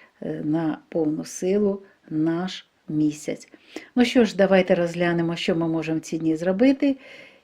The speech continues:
і з, в саду, з рослинами, з насінням, а також в нашому будинку і з нашим тілом. В першу чергу розглянемо агрогороскоп з двадцять п'ятого по двадцять дев'яте квітня дві тисячі двадцять п'ятого року.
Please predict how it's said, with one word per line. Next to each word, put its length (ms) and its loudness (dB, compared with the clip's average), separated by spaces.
і 360 2
з, 460 -2
в 40 -20
саду, 600 2
з 100 -2
рослинами, 720 4
з 140 -10
насінням, 760 0
а 80 -6
також 600 0
в 180 -2
нашому 440 -2
будинку 520 2
і 40 0
з 100 -10
нашим 280 -4
тілом. 380 -10
В 280 -20
першу 260 2
чергу 380 4
розглянемо 600 4
агрогороскоп 760 0
з 80 -12
двадцять 340 -4
п'ятого 300 4
по 100 0
двадцять 340 -2
дев'яте 360 -4
квітня 360 -2
дві 160 -8
тисячі 420 -4
двадцять 380 -6
п'ятого 400 -6
року. 340 -4